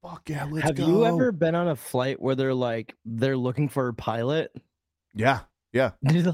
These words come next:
Speaker 2: like,
Speaker 1: That was the
Speaker 2: they're
Speaker 1: gate next to me. They could not have, they did not have a pilot. And they were like,
Speaker 2: Like,
Speaker 1: "We, we just
Speaker 2: why do
Speaker 1: can't
Speaker 2: you s-,
Speaker 1: go."
Speaker 2: like, airlines are so fuck-,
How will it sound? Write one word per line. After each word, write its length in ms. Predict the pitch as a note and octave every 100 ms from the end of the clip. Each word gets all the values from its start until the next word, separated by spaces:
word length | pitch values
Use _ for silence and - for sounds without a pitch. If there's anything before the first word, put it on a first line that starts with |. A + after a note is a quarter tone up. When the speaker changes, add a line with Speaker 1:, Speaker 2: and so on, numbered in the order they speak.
| -
Speaker 2:
like, 280 | F#3+ D#3 - C#3
Speaker 1:
That 80 |
was 160 | B2+ F#3+
the 140 | C#3 A#2+
Speaker 2:
they're 0 |
Speaker 1:
gate 220 | C3 A2
next 220 | A#2+ -
to 60 | B2
me. 80 | G2+
They 100 | G#2+
could 140 | A#2+
not 140 | A#2
have, 220 | G#2+ A2 G2
they 120 | A2+
did 140 | A2+ B2
not 120 | A2
have 100 | G#2+
a 60 |
pilot. 440 | F#2 G2+ G2+ D2 -
And 120 | F#2+ G2
they 60 | G#2
were 80 |
like, 120 | G2+ G2+
Speaker 2:
Like, 140 | G#2
Speaker 1:
"We, 20 |
we 100 | G#2
just 160 | G3+ G#3
Speaker 2:
why 60 | A#3
do 60 |
Speaker 1:
can't 60 | -
Speaker 2:
you 60 |
s-, 180 | A#3+ -
Speaker 1:
go." 80 | D2+
Speaker 2:
like, 360 | C3+ G3+ F3 - -
airlines 480 | E3+ G#3+ A#3+ B3+ A#3
are 80 | G3+
so 380 | - C#3+ C3+
fuck-, 280 | B2 C3+ B2+